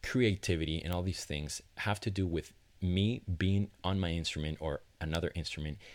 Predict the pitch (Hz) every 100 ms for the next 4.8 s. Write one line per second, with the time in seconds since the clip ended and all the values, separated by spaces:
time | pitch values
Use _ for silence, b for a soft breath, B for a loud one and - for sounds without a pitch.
0 | B - 92 82 80 101 104 - 98 92
1 | - 82 87 - 92 87 - - 85 -
2 | 80 78 73 87 85 80 - - 87 90
3 | 87 87 - 98 87 - 80 - - B
4 | B 98 95 85 80 78 73 -